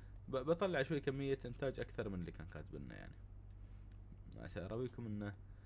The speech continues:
لازم يكون عندنا منطقة مثالية.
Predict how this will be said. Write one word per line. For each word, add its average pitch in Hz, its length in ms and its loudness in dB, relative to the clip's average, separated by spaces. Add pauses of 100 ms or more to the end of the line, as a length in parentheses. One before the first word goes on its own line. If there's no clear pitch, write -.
(340)
لازم 110 240 2
يكون 107 180 -2
عندنا 107 260 0
منطقة 104 520 -4
مثالية. 104 1040 -2